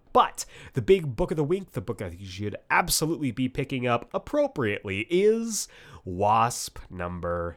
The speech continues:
two. This is written by Al Ewing with Arpe Kasia and, oh man,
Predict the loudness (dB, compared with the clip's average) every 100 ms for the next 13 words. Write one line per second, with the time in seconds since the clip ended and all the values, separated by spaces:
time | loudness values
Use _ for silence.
0 | _ -18 -10 0 2 6 6 6 4 2
1 | -2 -2 -2 -2 -2 0 0 0 2 0
2 | 0 -2 -4 -4 -4 0 2 2 0 -2
3 | -2 0 0 2 -2 -6 _ -16 -8 -6
4 | -4 -6 -8 -6 -6